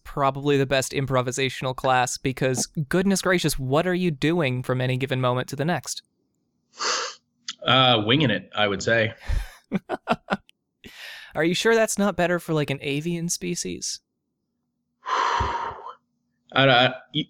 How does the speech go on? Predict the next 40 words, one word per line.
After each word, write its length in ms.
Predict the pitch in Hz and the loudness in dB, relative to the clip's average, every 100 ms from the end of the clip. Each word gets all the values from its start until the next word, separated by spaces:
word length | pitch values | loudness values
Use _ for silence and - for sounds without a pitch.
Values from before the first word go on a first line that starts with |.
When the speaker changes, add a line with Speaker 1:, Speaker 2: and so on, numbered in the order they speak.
| - | -4
Speaker 2:
<laughs> 880 | - - - - - _ _ _ - | -4 -4 -12 -16 -20 _ _ _ 0
you're 160 | 160 | 2
banished 480 | 135 151 151 107 - | 6 6 6 4 -2
for 120 | - | -2
that 220 | 104 101 92 | 2 2 2
one. 200 | 87 85 | -4 -4
You're 120 | - 160 | 2 6
banished. 320 | 170 165 147 | 8 8 8
Speaker 1:
Aw, 280 | 131 127 131 | 6 2 0
you 160 | 156 | 0
didn't 240 | 175 220 226 | 2 2 4
like 240 | 214 214 | 2 2
the 120 | 247 | -2
pun? 520 | 220 320 311 330 339 349 - _ _ - _ - - | -2 2 4 4 2 -2 -6 _ _ -20 _ -10 0
Speaker 2:
No, 280 | 151 117 - 131 | 4 4 0 2
no, 260 | 147 147 | 6 8
I 160 | 139 139 | 6 2
did 240 | 139 143 | 0 2
not. 220 | 147 139 | 4 2
I've 220 | 131 160 151 | 2 2 4
never 400 | 165 180 135 110 | 4 6 4 4
liked 400 | 113 113 - 104 | 2 0 -6 -4
the 100 | 107 - | -4 0
puns. 560 | 104 101 78 80 - - _ - | 0 2 -2 -8 -10 -12 _ -6
Speaker 1:
Well, 360 | - - 156 - _ _ | -2 2 2 0 _ _
<laughs> 160 | - | -4
you're 360 | 165 196 160 151 | 0 4 4 4
in 220 | 147 151 | 4 0
for 220 | - 131 | 0 2
a 80 | 123 | 2
treat. 520 | - - 151 139 123 _ _ _ _ _ - | 0 0 2 2 -2 _ _ _ _ _ -2
Speaker 2:
Oh, 140 | 110 | 0
good. 300 | 98 92 78 - - | 2 0 0 -4 -4
I'm 100 | 95 | 0
glad 300 | 98 95 95 | 4 4 2
to 80 | |
hear 200 | 90 90 87 | 0 0 2
that. 260 | 90 - | 2 2
Speaking 500 | - 147 170 190 160 - | -2 -2 2 4 4 4
of 380 | 131 127 127 123 | 4 6 6 4